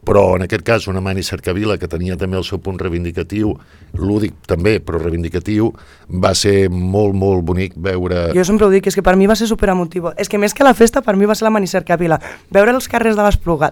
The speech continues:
Speaker 2: tan plens de gent, de famílies, no sé, em vaig sentir super
Speaker 1: Sí, a més
Speaker 2: encantada.
Speaker 1: era, era gent diversa, és a dir, hi havia gent del col·lectiu, hi havia gent que simplement volia recolzar, fer visible també,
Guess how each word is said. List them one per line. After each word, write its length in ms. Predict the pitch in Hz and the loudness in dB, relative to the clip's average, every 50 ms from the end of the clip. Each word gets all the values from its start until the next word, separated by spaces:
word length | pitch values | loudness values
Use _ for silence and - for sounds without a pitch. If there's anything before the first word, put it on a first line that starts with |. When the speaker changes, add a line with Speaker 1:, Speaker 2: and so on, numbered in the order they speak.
| - | 2
Speaker 2:
tan 240 | _ 190 208 233 240 | _ 4 6 6 4
plens 400 | 226 - - 220 202 185 175 160 | 2 4 4 6 6 6 6 4
de 120 | 180 170 | 4 2
gent, 280 | 151 160 185 220 285 - - _ _ _ _ _ - - - - | 4 2 0 0 -2 -4 -8 _ _ _ _ _ -20 -20 -12 0
de 160 | 180 202 190 | 2 2 4
famílies, 640 | - 185 175 175 202 202 202 190 170 156 151 - - - - - - | 4 4 4 6 6 6 6 4 4 2 0 -2 -6 -12 -16 -2 2
no 120 | 208 202 | 2 2
sé, 220 | 185 196 196 170 - - - - - - _ | 4 4 4 2 2 -2 -10 -14 -20 -8 _
em 300 | - 78 - - 160 175 175 | -2 -2 -2 -2 -4 -2 -2
vaig 80 | 190 185 | -2 -2
sentir 280 | - 160 170 - 208 190 | -4 -8 -6 -6 -6 -8
super 240 | 208 185 196 185 180 156 143 - - _ _ - | -4 -4 -2 -2 -2 -4 -8 -12 -18 _ _ -4
Speaker 1:
Sí, 140 | - 127 113 | 0 2 4
a 40 | 95 | 4
més 180 | 95 95 101 98 | 4 4 4 4
Speaker 2:
encantada. 280 | 110 104 104 104 95 87 - - | 6 6 6 4 2 0 -6 -4
Speaker 1:
era, 180 | - 110 101 107 101 | -2 2 2 2 2
era 80 | 90 87 82 85 - - 92 | 0 -2 -10 -14 -14 -10 -2
gent 220 | 82 120 107 101 | 0 0 0 0
diversa, 460 | 95 98 87 85 87 85 85 - 101 87 | -2 -2 -2 -2 -2 -2 -4 -4 -4 -4
és 80 | 76 71 | -4 -4
a 60 | 85 | -4
dir, 100 | 78 78 | -4 -4
hi 80 | 76 78 | -6 -6
havia 220 | 76 78 85 82 73 | -6 -4 -6 -6 -4
gent 160 | 82 82 80 | -4 -6 -4
del 120 | 78 80 76 | -4 -6 -4
col·lectiu, 480 | - 87 82 78 - - 135 143 151 143 | -4 -4 -4 -4 -2 0 0 2 2 2
hi 80 | 120 98 | 2 0
havia 280 | 92 95 90 85 80 76 | 0 -2 -2 -2 -2 -4
gent 160 | 85 85 80 | -4 -6 -6
que 100 | - 80 | -8 -8
simplement 600 | - - 90 78 85 85 80 90 90 85 87 87 78 78 | -6 -6 -6 -6 -4 -4 -4 -2 -2 -2 -4 -4 -6 -8
volia 380 | 69 82 82 80 82 82 82 | -8 -8 -6 -4 -4 -4 -4
recolzar, 720 | - 85 87 - 92 85 80 78 92 101 104 107 104 101 90 | -4 -4 -6 -4 -6 -6 -6 -2 -2 0 2 2 0 -2 -4
fer 180 | - - 95 82 | -4 -6 -6 -4
visible 520 | 95 92 82 - 104 107 107 - 98 87 | -4 -6 -6 -4 -6 -6 -4 -4 -6 -4
també, 400 | - 85 85 98 110 113 117 107 | -4 -4 -2 -2 0 0 0 -2